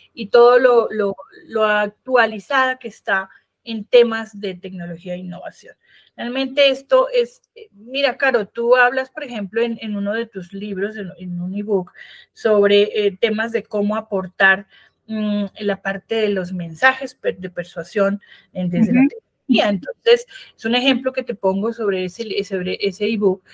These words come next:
Speaker 1: Y realmente, eh, ¿qué podemos hacer? Muchísimo. Yo desde la, mi empresa que Escalando, pues que, que la, la inicié ahora el año pasado y estoy en ese proceso trabajando fuerte,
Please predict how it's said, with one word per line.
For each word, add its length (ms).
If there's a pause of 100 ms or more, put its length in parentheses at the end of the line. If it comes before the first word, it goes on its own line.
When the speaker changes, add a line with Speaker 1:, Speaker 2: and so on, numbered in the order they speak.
(200)
Speaker 1:
Y 140
realmente, 760
eh, 480 (840)
¿qué 120
podemos 480
hacer? 320
Muchísimo. 640 (260)
Yo 120
desde 300
la, 100
mi 180
empresa 460
que 440
Escalando, 580
pues 180
que, 200
que 140
la, 240
la 160
inicié 400
ahora 200
el 60
año 200
pasado 400
y 100
estoy 300
en 80
ese 160
proceso 440
trabajando 480
fuerte, 380